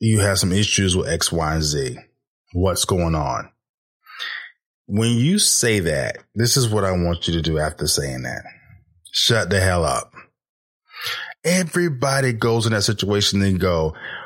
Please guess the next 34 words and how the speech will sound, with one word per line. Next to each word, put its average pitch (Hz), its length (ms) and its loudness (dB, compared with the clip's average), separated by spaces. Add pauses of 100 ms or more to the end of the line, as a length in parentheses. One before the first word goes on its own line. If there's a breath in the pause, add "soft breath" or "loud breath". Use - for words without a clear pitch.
(260 loud breath)
"What's 104 300 0
going 131 320 0
on?" 120 420 0
And 85 280 2
then 107 120 4
they 117 120 4
keep 117 300 -2
talking. 117 380 0
I 104 120 0
feel 120 160 0
like 113 200 0
you 117 80 2
feel 110 200 2
blah, 107 160 0
blah, 107 260 0
blah, - 0 -
blah, 98 300 -2
leading 120 580 0
the 113 80 2
person 104 440 0
on 92 360 0
into 98 340 0
this 95 200 2
thing. 98 400 0
Now 110 160 2
you're 113 200 2
bringing 98 400 0
your 107 400 2
conflict 90 840 -2 (640)
in 104 240 2
there 87 260 2
versus 92 520 2
seeking 85 800 0
to - 160 -2